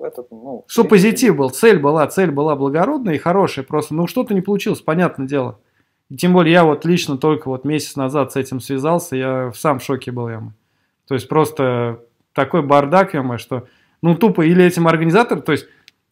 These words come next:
Speaker 2: когда ты в такой ситуации впатывай, ты или будешь организовывать всё, или будешь это всё вести. Просто, ну как, ё-моё, то есть ты, соответственно, тогда кто будет это самое, то есть, ну, непонятно. И за это я понимаю, насколько это всё сложно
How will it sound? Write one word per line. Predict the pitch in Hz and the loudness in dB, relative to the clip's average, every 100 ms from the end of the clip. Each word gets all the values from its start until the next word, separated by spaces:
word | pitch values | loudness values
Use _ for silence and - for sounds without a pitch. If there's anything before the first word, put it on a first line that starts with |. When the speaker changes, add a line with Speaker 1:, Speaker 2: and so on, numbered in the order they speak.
| _ _ | _ _
Speaker 2:
когда | - 175 185 | 0 2 2
ты | 160 | -2
в | |
такой | - 160 175 | -4 -2 -2
ситуации | - 277 277 151 | 0 0 0 -4
впатывай, | - 156 - 127 120 | -2 -2 -2 -8 -6
ты | 156 | 0
или | 185 190 | 2 2
будешь | 175 202 180 | 0 -2 -2
организовывать | 170 175 202 269 330 240 | 0 0 2 2 2 -2
всё, | - 135 117 _ _ _ _ _ _ _ - | -6 -12 -14 _ _ _ _ _ _ _ -2
или | 202 | 2
будешь | 233 262 | 4 4
это | 240 | 2
всё | 240 214 | 0 0
вести. | 214 208 - 120 117 - | 0 -2 -4 -8 -8 -10
Просто, | 131 - | -10 -8
ну | 151 | -2
как, | 196 139 - | 2 2 -2
ё-моё, | 131 127 | -10 -10
то | 123 135 | -6 -6
есть | 107 _ _ _ _ _ | -6 _ _ _ _ _
ты, | 175 160 | 0 0
соответственно, | 156 139 151 - 139 127 | 0 -2 -4 -4 -8 -4
тогда | 135 131 | -4 -4
кто | - 151 | -2 -2
будет | 131 127 131 | -2 -4 -6
это | 131 - | -12 -8
самое, | 160 156 131 | -6 -4 -6
то | 127 | -10
есть, | 110 | -10
ну, | 147 | -6
непонятно. | 143 135 147 147 117 123 120 | -6 -4 -4 -6 -8 -10 -6
И | |
за | 143 | -6
это | 151 160 | -4 -2
я | |
понимаю, | 165 196 170 | 0 2 2
насколько | 135 151 147 | 0 -4 -4
это | |
всё | - 151 | -6 -6
сложно | 208 277 240 143 | -2 -2 -2 -8